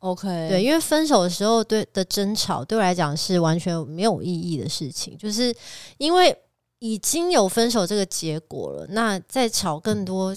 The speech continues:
Speaker 2: 干嘛呢？那个情绪要干嘛用？对不对？搞得大家都很不舒服，但是结-，结果已经是确定的啦，就是我们要分手。
Speaker 1: 你太冷静了。
Speaker 2: 嗯。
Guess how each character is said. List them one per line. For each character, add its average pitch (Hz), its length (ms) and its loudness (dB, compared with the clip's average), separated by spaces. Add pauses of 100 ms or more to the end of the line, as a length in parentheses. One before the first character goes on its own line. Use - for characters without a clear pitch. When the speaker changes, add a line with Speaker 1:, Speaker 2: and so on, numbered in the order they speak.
(140)
Speaker 2:
干 226 160 -4
嘛 156 240 -6
呢？ 165 180 -4
那 220 100 -4
个 220 140 -4
情 180 260 -4
绪 185 400 -8 (120)
要 196 240 -6 (180)
干 202 140 -6
嘛 143 260 -6
用？ 165 340 -6 (1040)
对 196 120 -6
不 180 80 -6
对？ 180 180 2 (100)
搞 180 220 4
得 196 160 4
大 233 260 2
家 226 220 4
都 240 140 0
很 196 160 -2
不 202 120 -8
舒 202 200 -6
服， 180 160 -10
但 214 180 -4
是 269 160 -4
结-， - 340 -4 (140)
结 214 260 -4
果 233 220 0
已 160 100 -6
经 214 320 -8
是 226 200 -4
确 220 240 -4
定 196 240 -10
的 151 80 -8
啦， 143 120 -6
就 196 140 -8
是 196 240 -6
我 160 160 -8
们 156 160 -8
要 165 160 -4
分 160 320 -8
手。 - 260 -10 (1300)
Speaker 1:
你 214 80 -20
太 277 200 -6
冷 180 320 -4
静 180 400 -8
了。 135 220 -18
Speaker 2:
嗯。 190 220 -16